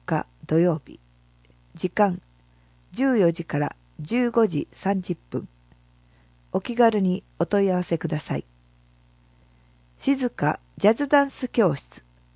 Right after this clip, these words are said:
楽しく踊って、リフレッシュしませんか？日程、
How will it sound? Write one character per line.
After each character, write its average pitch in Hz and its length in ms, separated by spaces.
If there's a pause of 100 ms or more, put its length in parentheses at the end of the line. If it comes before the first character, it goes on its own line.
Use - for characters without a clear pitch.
(400)
楽 208 220
し - 160
く 190 140
踊 175 200
っ - 40
て、 - 320 (840)
リ 202 80
フ 269 140
レ 285 100
ッ - 20
シ - 180
ュ - 20
し - 120
ま 175 120
せ 160 140
ん 147 40
か？ - 300 (1040)
日 185 160 (180)
程、 214 320